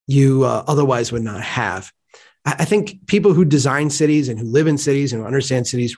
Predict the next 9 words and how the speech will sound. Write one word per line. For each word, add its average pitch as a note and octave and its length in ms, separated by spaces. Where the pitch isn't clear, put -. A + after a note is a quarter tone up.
recognize A#2 640
that G#2+ 260
parks C#3 360
are G#2 260
an C3 100
essential A#2 380
part A3+ 260
of A2 100
it. D2+ 200